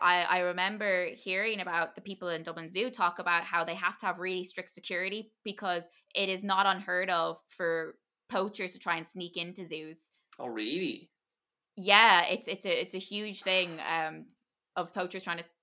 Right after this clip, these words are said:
Speaker 1: like, not just in Dublin Zoo, but in all zoos, because you can really get a lot of money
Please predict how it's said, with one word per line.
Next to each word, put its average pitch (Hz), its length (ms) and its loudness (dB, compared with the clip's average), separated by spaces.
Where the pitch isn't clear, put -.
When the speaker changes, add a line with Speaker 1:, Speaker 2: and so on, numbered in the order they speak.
Speaker 1:
like, 160 180 -6
not 254 220 6
just 254 180 -6
in 190 100 -4
Dublin 190 280 0
Zoo, 175 140 -4
but 170 140 -4
in 175 200 -6
all 196 300 8
zoos, 165 380 -8
because 165 420 -4
you 185 80 -8
can 185 220 -10
really 208 340 -6
get 180 160 2
a 170 80 2
lot 175 360 6
of 175 140 -6
money 170 460 -4